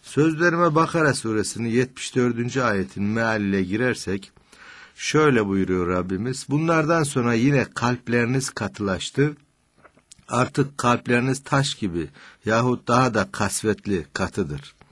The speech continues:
Çünkü taşlardan öylesi var ki içinden ırmaklar kaynar. Öylesi de var ki çatlar da ondan su fışkırır. Taşlardan bir kısmı da Allah korkusuyla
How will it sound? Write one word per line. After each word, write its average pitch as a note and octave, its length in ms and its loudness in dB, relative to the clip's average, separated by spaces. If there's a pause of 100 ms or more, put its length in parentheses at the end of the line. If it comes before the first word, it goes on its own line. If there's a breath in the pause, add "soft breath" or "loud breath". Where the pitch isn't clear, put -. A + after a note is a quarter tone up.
(540 loud breath)
Çünkü D3+ 360 2
taşlardan D3 640 4
öylesi C#3+ 460 4
var B2 220 4
ki D3+ 280 -2 (100)
içinden B2 460 0
ırmaklar G#2+ 640 2
kaynar. D#2 500 -4 (580 loud breath)
Öylesi A2+ 440 4
de G2 80 4
var G2 280 4
ki C3 260 0
çatlar A#2 560 2
da B2+ 160 0
ondan G2+ 380 2
su A2 200 -6
fışkırır. - 680 -8 (640 loud breath)
Taşlardan D#3 680 6
bir D#3+ 160 4
kısmı C#3+ 360 2
da C3+ 160 8
Allah C3 400 6
korkusuyla G#2+ 800 2